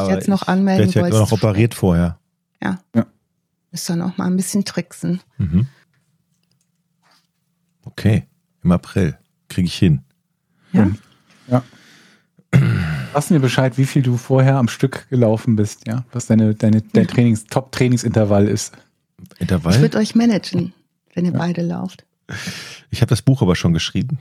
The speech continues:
Speaker 2: Ach so.
Speaker 1: Also, kann man davon ausgehen, dass die eine psychische Krankheit hat? Wahrscheinlich, oder? Dass die irgendwie nicht alle
Speaker 2: Ja, es ist natürlich wie immer, bei solchen Taten wird hinterher psychologisiert, was kann's denn gewesen sein?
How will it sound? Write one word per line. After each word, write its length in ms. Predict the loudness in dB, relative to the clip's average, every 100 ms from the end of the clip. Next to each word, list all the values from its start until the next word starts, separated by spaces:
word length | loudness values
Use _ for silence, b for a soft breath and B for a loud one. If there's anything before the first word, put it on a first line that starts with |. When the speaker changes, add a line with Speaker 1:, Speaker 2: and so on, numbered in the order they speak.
| -10 -6
Speaker 2:
Ach 80 | -4
so. 160 | -4 -6 -8 -14 _ _ _ _ -20 B B
Speaker 1:
Also, 340 | -2 0 0 -2 _ _ _ -8
kann 160 | -2 2
man 120 | 4
davon 240 | 2 2
ausgehen, 360 | 0 0 2 2
dass 160 | 2 2
die 260 | 2 2 _
eine 140 | 0 0 -2 _ _ -12
psychische 480 | -2 0 0 -2 -4
Krankheit 460 | -2 0 0 0
hat? 160 | 0 0
Wahrscheinlich, 500 | -4 0 0 0 -2
oder? 260 | -4 -4 _ -8
Dass 180 | -8 -2
die 120 | 0
irgendwie 280 | 2 2 2
nicht 180 | 2
alle 280 | 2 0 0 -6 B B B B _ _ -20 B B B -6 2 4 4
Speaker 2:
Ja, 140 | 4
es 120 | 2
ist 140 | 2 0
natürlich 460 | 0 2 0 0 -2
wie 40 |
immer, 280 | -2 2 2
bei 100 | 2
solchen 340 | 2 0 2 0
Taten 340 | 0 0 2
wird 140 | 2
hinterher 640 | 2 2 4 2 2 0 -2
psychologisiert, 840 | -4 -6 0 0 0 0 0 0
was 140 | -2 0
kann's 260 | 0 0
denn 200 | 0 0
gewesen 420 | 0 0 0 0 2
sein? 360 | 2 2 0